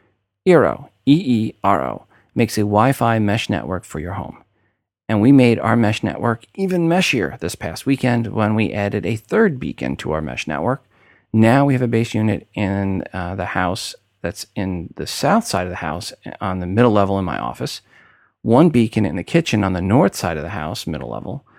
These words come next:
one beacon in our bedroom, top level north side, and one beacon on the lower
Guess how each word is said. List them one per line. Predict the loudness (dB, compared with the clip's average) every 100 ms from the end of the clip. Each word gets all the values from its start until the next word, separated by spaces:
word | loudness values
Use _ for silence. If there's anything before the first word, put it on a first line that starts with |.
| _ _ _
one | -6 2 4 4
beacon | 2 -2 -2 -2 -2
in | -2 0
our | 0 0
bedroom, | 2 2 4 2 0
top | -4 -2 0 0
level | -2 -4 -6
north | -8 -8
side, | -6 -4 -4 -6 -4
and | 2
one | 4 4
beacon | 2 0 0 -2
on | 2 0
the | 0
lower | -2 2 4 6 4